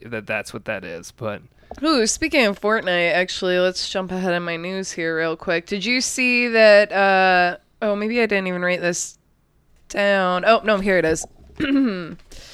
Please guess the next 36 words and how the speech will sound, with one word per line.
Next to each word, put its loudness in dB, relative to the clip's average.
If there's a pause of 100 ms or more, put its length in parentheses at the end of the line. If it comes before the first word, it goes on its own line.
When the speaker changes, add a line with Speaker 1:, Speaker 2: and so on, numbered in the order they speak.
(220)
Speaker 2:
You 6
know 6
that 4
there's 6
a, 6
a 4
rumor 0
circulating 2
right 0
now. 2 (920)
We'll 0
see -2
if -6
this -6
comes -8
to -8
fruition -6 (260)
very 0
soon, -6
but -2
there's 2
a 2
rumor 2
going 2
around 2
right 4
now 2
that 2
Splatoon -2
two 0 (480)
may 2
be -2
getting 0
a -4
battle 2
royale 2